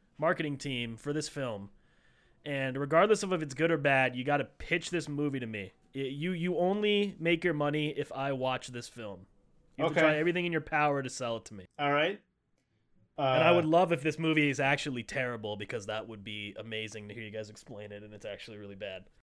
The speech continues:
Speaker 2: All right, so I'll just go ahead and introduce it to our potential
Speaker 1: Okay.
Speaker 2: buyer. Uh, The Color of Pomegranates is an eighty-minute long s-, Gautier music video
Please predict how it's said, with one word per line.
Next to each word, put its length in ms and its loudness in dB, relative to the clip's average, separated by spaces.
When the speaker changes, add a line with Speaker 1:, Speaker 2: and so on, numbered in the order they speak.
Speaker 2:
All 100 4
right, 240 8
so 140 0
I'll 80 0
just 180 -8
go 120 2
ahead 260 2
and 80 -8
introduce 540 -8
it 240 -14
to 180 -8
our 220 -10
potential 360 -8
Speaker 1:
Okay. 180 2
Speaker 2:
buyer. 360 -4
Uh, 180 4
The 120 -2
Color 400 4
of 160 0
Pomegranates 840 -2
is 160 -2
an 180 -4
eighty-minute 720 2
long 460 0
s-, 140 -6
Gautier 560 6
music 400 -2
video 500 0